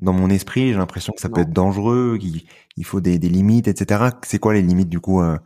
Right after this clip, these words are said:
Speaker 1: de dons en termes de, en termes de nourriture ?
Speaker 2: <laughs> Tu mets, en fait, tu mets le doigt sur un, je vais y revenir, mais tu mets le doigt sur un sujet qui est, qui est ultra, ultra clé sur la nourriture, c'est la,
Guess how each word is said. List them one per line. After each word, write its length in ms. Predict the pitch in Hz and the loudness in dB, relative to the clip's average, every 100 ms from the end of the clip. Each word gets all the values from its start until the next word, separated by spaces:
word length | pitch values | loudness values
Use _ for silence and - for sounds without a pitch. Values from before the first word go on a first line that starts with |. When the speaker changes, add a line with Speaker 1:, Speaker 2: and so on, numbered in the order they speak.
| _ _ - | _ _ -12
Speaker 1:
de 100 | 82 | -8
dons 260 | 90 92 98 - - | -2 -2 -2 -12 -4
en 20 | |
termes 200 | 98 90 | 0 2
de, 100 | 90 | 4
en 140 | 87 85 | 2 2
termes 180 | 92 | 0
de 60 | 87 | 2
nourriture ? 400 | 87 87 85 92 98 - - | 0 -2 -2 -6 -8 -16 -12
Speaker 2:
<laughs> 140 | - - - _ - _ _ _ _ _ _ _ _ - | -12 -10 -12 _ -20 _ _ _ _ _ _ _ _ -14
Tu 60 | - | -8
mets, 60 | |
en 80 | 139 | -2
fait, 100 | 190 | -2
tu 100 | 175 | 2
mets 60 | 135 | 2
le 60 | |
doigt 100 | 143 | 2
sur 220 | 156 131 | 2 0
un, 120 | 110 73 | -2 -4
je 120 | 113 | -2
vais 60 | |
y 20 | 117 | -2
revenir, 260 | 117 117 | -2 -6
mais 80 | 107 | -10
tu 100 | - | -8
mets 80 | 123 | -2
le 40 | |
doigt 80 | 131 | -2
sur 160 | 127 110 | -4 -12
un 60 | |
sujet 280 | - 110 113 | -8 -4 -4
qui 200 | - 104 | -2 -6
est, 40 | |
qui 120 | 107 - | -6 -6
est 40 | |
ultra, 400 | 190 131 - 117 - | -6 -6 -4 -4 -4
ultra 240 | - 117 | -2 -2
clé 140 | - | -2
sur 120 | 117 110 | -2 0
la 60 | |
nourriture, 280 | 110 110 123 | -2 -2 -4
c'est 140 | - | -2
la, 160 | 104 | -2